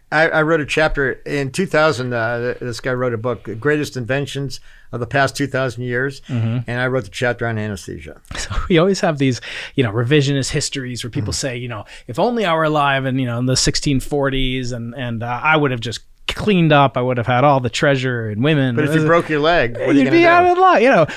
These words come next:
Speaker 2: we live better now than e-, not even just, like, four hundred years ago. We live better than, like, the Queen of England lived in the nineteen fifties or forties.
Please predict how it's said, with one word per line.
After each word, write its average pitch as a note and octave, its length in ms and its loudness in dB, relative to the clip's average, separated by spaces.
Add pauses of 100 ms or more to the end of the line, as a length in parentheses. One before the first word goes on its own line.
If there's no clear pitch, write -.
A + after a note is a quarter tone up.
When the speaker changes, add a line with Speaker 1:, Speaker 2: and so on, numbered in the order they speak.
(100)
Speaker 2:
we G3+ 200 6
live A#3+ 240 4
better E3 280 2
now C#3+ 340 2
than C3 220 -4
e-, C#4+ 140 -4
not D#4+ 180 2
even A#3+ 200 4
just, C#3+ 240 2
like, B2 160 0
four D#3+ 160 0
hundred B2 200 2
years G3 200 2
ago. G#2+ 120 0
We F#3 160 2
live G#3 160 2
better D#3+ 240 0
than, C#3+ 200 2
like, B2+ 240 -2
the C3+ 80 0
Queen E3 280 2
of B2+ 80 2
England D3+ 440 2
lived B2+ 220 4
in B2 80 0
the A#2+ 60 0
nineteen A#2 340 -2
fifties C3 520 0
or G#2+ 80 -4
forties. E3 500 -2